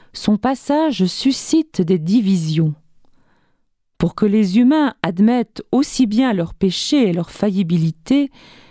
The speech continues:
il fallait que Jésus montre jusqu'où va l'amour de Dieu, jusqu'où allait son amour. Les humains acceptent les autres lorsqu'ils se savent accepter.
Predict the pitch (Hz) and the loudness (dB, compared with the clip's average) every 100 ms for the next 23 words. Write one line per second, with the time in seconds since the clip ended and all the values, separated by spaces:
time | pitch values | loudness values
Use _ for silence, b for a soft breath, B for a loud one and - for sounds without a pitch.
0 | b b _ _ 220 - 277 330 339 240 | b b _ _ -4 0 0 0 0 0
1 | 208 240 226 269 208 254 262 - 208 180 | 2 2 2 2 2 2 2 0 0 0
2 | 220 - - 302 196 180 185 185 180 165 | -2 -4 0 0 2 2 2 2 2 0
3 | 165 151 165 156 _ _ B B B B | 0 0 0 -2 _ _ B B B B
4 | - 180 233 254 - 330 339 - - 240 | -4 0 0 0 -4 0 0 -2 -2 0
5 | 254 285 226 - 175 170 165 165 156 - | 2 0 -2 0 2 2 2 0 -4 -12
6 | - _ _ _ _ _ _ _ _ _ | -20 _ _ _ _ _ _ _ _ _
7 | _ _ _ _ _ - 175 175 220 254 | _ _ _ _ _ 0 2 4 4 4
8 | 269 214 - 269 - - 196 190 165 196 | 0 -2 -4 -4 -4 -2 0 2 2 2
9 | 233 294 - - - _ _ _ _ 208 | 2 0 -6 -16 -18 _ _ _ _ -2
10 | 240 - 339 - 220 - 220 208 165 170 | -2 -2 -4 0 -2 -2 -2 -2 -2 -6
11 | - 170 - - 165 | -8 -8 -8 -2 -2